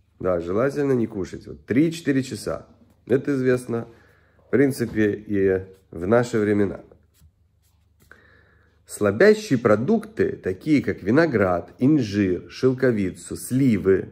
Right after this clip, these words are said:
арбуз, мякоть кабачков и огурцов, следует есть в начале, перед едой.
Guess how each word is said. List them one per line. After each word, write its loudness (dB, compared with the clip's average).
арбуз, -2
мякоть 2
кабачков 2
и 4
огурцов, 0
следует 0
есть 2
в -6
начале, 2
перед 0
едой. -4